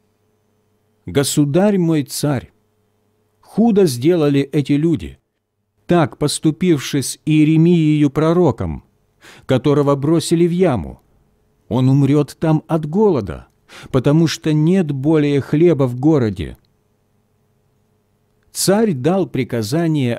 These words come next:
Авдемелеху, ефиоплянину, сказав: «Возьми с собою отсюда тридцать человек и вытащи Иеремию пророка из ямы,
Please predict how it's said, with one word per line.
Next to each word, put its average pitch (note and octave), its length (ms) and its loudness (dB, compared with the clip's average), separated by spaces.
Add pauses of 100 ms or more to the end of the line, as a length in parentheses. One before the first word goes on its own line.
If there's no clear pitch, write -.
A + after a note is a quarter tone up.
Авдемелеху, B2 1040 -2
ефиоплянину, D#3+ 1120 0 (260)
сказав: G#2 720 -8 (1300)
«Возьми C#3+ 480 2
с - 60 -6
собою D#3+ 600 0
отсюда A#2+ 560 -2
тридцать C3+ 560 -4
человек C3+ 600 -2 (440)
и G3+ 120 4
вытащи D3 840 -2
Иеремию D3 640 2
пророка D#3+ 520 0
из D3+ 320 -2
ямы, A#2 480 -4